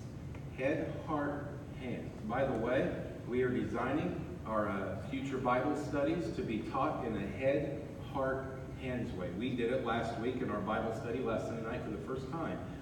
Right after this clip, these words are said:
We went over the passage that we spoke on last week. What did it mean to your head? What did you learn? What did it mean to your heart? And then what do you do with it? It's, it's, Christianity is way more than just head, and it even goes beyond the heart. It goes to what are you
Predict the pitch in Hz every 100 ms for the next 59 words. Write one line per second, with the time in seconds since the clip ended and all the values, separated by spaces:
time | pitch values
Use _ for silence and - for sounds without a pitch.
0 | - 123 123 120 117 110 101 - 127 127
1 | 151 - 117 110 104 - 127 127 127 127
2 | 127 127 127 127 151 - - - - 127
3 | 135 127 127 127 123 104 110 - 160 -
4 | - - 110 110 151 139 - - - 117
5 | 123 123 120 123 107 104 107 107 - -
6 | - - 113 117 107 117 120 110 107 98
7 | 117 143 143 139 - 156 - 101 - -
8 | - 120 123 131 123 123 - - 151 151
9 | 147 147 127 123 - 135 170 165 170 160
10 | 143 139 135 139 147 - - - - 127
11 | 123 127 147 156 151 151 151 143 147 143
12 | 143 - - - - 135 131 131 - 131
13 | 110 123 139 139 135 131 123 123